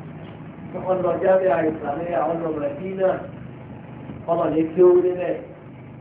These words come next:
Kò sí ó tọ̀ tó kéwú tó parí kí n sì sọ yìí ò ní yé.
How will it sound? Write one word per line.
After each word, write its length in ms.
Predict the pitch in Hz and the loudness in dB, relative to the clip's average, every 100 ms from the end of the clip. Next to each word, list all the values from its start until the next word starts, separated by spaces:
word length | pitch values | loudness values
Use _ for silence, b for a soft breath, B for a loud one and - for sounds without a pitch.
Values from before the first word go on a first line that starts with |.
| - - - - - - - - | -18 -18 -18 -18 -18 -18 -18 -18
Kò 140 | - 165 160 | -6 -6 -6
sí 180 | - 208 | 0 6
ó 100 | 220 | 6
tọ̀ 240 | 220 143 139 - - - | 8 4 2 0 -10 -4
tó 140 | 220 220 | 2 2
kéwú 280 | 220 226 226 226 226 | 4 8 8 8 0
tó 120 | - 208 | -4 -4
parí 400 | - 202 202 214 220 - - - - | 4 4 6 2 -4 -10 -16 -16 -16
kí 140 | - | -4
n 80 | 185 | -2
sì 140 | 185 202 | -2 -2
sọ 140 | 190 160 | -2 0
yìí 180 | 160 | 0
ò 60 | 151 | 0
ní 120 | 143 143 | 0 -4
yé. 140 | 139 | -4